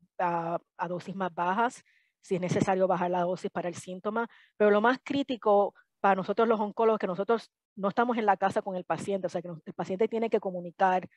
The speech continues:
estos síntomas para manejarlos a tiempo. Es muy, eso lo sabemos muy claro ahora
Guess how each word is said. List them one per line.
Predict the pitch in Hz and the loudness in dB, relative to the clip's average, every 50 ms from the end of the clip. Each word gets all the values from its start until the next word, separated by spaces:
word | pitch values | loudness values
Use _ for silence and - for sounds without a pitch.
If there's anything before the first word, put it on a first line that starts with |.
| _ _ _ _ _ _ | _ _ _ _ _ _
estos | - 180 175 - 214 202 | -8 -6 -4 -2 -4 -4
síntomas | - - 220 214 - 220 208 202 - | -2 -4 -4 -4 -2 -2 -2 0 2
para | - 185 175 175 | 0 0 0 0
manejarlos | 170 170 180 175 170 170 170 185 170 | -4 -4 -6 -4 -4 -4 -4 -2 0
a | 202 180 | -2 -2
tiempo. | - 185 170 170 165 160 - 180 175 | -2 -2 -6 -6 -6 -4 -4 -4 -4
Es | 180 | -2
muy, | 185 190 208 214 - - - | 0 2 2 2 2 0 -6
eso | - 190 175 - 220 | -6 -4 -2 0 0
lo | 214 202 | 2 4
sabemos | - 208 196 190 190 208 196 | 4 4 4 4 2 0 -4
muy | 196 190 185 | -6 -8 -6
claro | - 190 185 185 185 190 | -2 2 4 4 4 6
ahora | 185 180 185 185 185 185 185 - | 4 4 4 4 4 2 0 -2